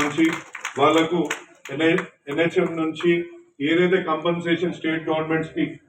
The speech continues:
అందాలనో అది పెంపొందించగలిగితే తప్పకుండా మళ్ళీ స్టేట్ గవర్నమెంట్ ని మనం ప్రెషరైజ్ చేసి వాళ్ళ,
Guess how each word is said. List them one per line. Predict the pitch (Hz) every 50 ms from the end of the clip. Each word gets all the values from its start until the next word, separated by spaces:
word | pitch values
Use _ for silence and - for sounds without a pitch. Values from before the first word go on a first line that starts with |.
| _ _ _ 131
అందాలనో | 131 147 156 160 156 156 160 160 165 151 127 - - - -
అది | 143 147 151
పెంపొందించగలిగితే | - 143 143 147 - 196 185 180 180 175 170 - 165 151 147 147 147 151 151 160 180 156 - - - - - _ _ _ _ 143
తప్పకుండా | 127 - 165 156 175 175 170 170 165 151
మళ్ళీ | 147 147 151 160 165
స్టేట్ | 160 - 156 151 147 143 156
గవర్నమెంట్ | 151 151 151 156 156 156 156
ని | 160 160 143 - - - _ _ _ _ _
మనం | 135 139 143 143
ప్రెషరైజ్ | 143 139 127 147 151 151 156 143 - 147
చేసి | 147 139 - 156 143
వాళ్ళ, | 143 139 139 139 135 131